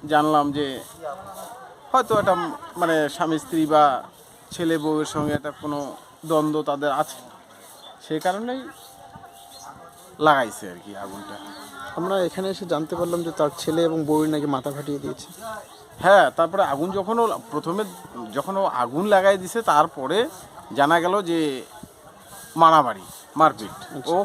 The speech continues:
Speaker 1: কেন আগুন লাগাইলো, এবার বাড়ির তো অন্যান্য সদস্যরা তো তার উপরে ক্ষোভ হবেই।
Speaker 2: হুম।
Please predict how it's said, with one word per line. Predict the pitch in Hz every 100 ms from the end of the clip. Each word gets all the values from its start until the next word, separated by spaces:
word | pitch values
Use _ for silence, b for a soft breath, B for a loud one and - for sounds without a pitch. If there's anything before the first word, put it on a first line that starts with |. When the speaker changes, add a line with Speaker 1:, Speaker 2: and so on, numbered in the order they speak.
| -
Speaker 1:
কেন | 160 180
আগুন | 220 180 190
লাগাইলো, | 190 190 196
এবার | 202 196 185
বাড়ির | 170 175 180 - - -
তো | 180
অন্যান্য | 170 180 180 175
সদস্যরা | 185 175 - 180 175
তো | 180 170 143 -
তার | 170
উপরে | 156 165 160
ক্ষোভ | 165 147
হবেই। | 151 156 143 - 165
Speaker 2:
হুম। | 131